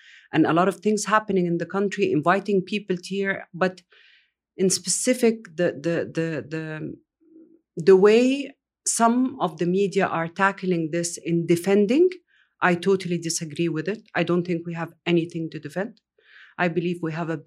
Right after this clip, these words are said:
beautiful story with, with an amazing vision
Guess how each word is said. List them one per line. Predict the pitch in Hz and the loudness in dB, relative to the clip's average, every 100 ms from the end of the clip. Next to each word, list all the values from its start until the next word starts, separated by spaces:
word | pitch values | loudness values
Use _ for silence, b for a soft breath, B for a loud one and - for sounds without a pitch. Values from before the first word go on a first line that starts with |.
| 151 | -2
beautiful | 196 196 - | -2 -2 -4
story | 170 - 175 170 185 - _ _ _ | -4 -2 -4 -4 -8 -12 _ _ _
with, | 156 147 - | -4 -4 -4
with | 139 160 | -2 0
an | 160 | 0
amazing | - 156 185 202 208 180 | 2 4 6 6 4 4
vision | 180 185 226 | 0 -2 -8